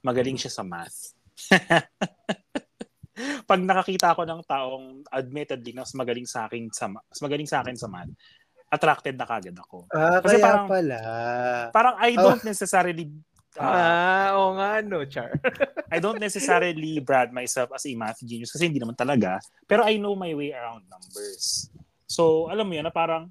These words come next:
Speaker 1: eh, kasi, di ba, ah, parang lumaki, normally, ang mga tao na takot sa math. So, parang, pag nakita ko ng tao
Speaker 3: Hmm.
Speaker 1: na magaling sa math,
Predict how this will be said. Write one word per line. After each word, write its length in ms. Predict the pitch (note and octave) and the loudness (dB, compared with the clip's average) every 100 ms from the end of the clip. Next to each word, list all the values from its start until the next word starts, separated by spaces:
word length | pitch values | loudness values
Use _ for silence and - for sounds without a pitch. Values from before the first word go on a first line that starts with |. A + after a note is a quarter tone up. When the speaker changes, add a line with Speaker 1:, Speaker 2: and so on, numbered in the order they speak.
| - | -10
Speaker 1:
eh, 100 | G3+ | -8
kasi, 180 | G#3+ G#3+ | -6 -4
di 140 | D#3+ | -4
ba, 260 | B2+ G2+ F#2+ _ _ _ _ _ _ _ _ | -4 -8 -14 _ _ _ _ _ _ _ _
ah, 280 | C3+ C3 B2 A#2 _ | -8 -4 -4 -8 _
parang 280 | D3 C#3+ C#3+ _ | -6 -4 -8 _
lumaki, 760 | D#3 D3 D3+ - C3+ A#2 A2+ | 0 0 0 -2 -2 0 -2
normally, 560 | A#2 C3 F3 G3 D#3 C3 | -4 -4 -2 -2 -4 -6
ang 80 | B2 | -8
mga 180 | C3 C3 - _ - | -8 -8 -10 _ 0
tao 360 | C#3+ A2+ G#2 | 2 2 0
na 80 | A#2+ | -8
takot 240 | - E3+ | -6 -6
sa 160 | D#3+ D3+ | -4 -4
math. 280 | G#2 F#2+ - | -4 -10 -14
So, 160 | - F3+ | -4 4
parang, 280 | F#3 F#3 F3+ - _ | 6 6 2 -6 _
pag 160 | - D#3 | -4 -2
nakita 320 | E3 F3 D#3+ | -2 -2 -2
ko 80 | D#3+ | -2
ng 160 | D3+ | 0
tao 220 | C#3 B2 | 0 2
Speaker 3:
Hmm. 80 | A#2 | 0
Speaker 1:
na 80 | G#2 G2+ - _ _ _ | -8 -12 -16 _ _ _
magaling 320 | - D3 D3+ D3+ | -2 4 4 2
sa 120 | D3+ | -2
math, 160 | C3 | -4